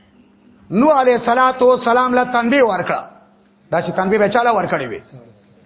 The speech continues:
موسی علیه السلام له به ورکړې وي. دریمه خبره دا ده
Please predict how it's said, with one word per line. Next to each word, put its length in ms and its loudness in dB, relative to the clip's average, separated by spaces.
موسی 260 -2
علیه 200 2
السلام 400 0
له 80 2
به 100 0
ورکړې 400 -2
وي. 120 -16
دریمه 460 0
خبره 360 0
دا 240 2
ده 160 -2